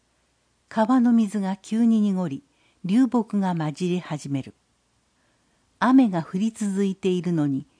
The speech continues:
川の水位が下がる。地鳴りがする。土臭い匂いがする。地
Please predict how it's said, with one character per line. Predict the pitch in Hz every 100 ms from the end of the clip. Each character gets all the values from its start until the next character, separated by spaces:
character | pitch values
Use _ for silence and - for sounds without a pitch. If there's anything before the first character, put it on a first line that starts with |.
| _ _ -
川 | 185 208 220
の | 214
水 | - - 233 185
位 | 131
が | 131
下 | - 147
が | 143
る。 | 131 - _ _ _ _ _ _ _ _ _ -
地 | 151 180
鳴 | 233
り | 214 190
が | 175
す | - -
る。 | 143 - _ _ _ _
土 | - - 240
臭 | - 240 - 240
い | 175
匂 | 151 160
い | 147
が | 127
す | 123 -
る。 | 107 - _ _ _ _ _ _ _ _ _ _ _ _ _ _ 156
地 | 175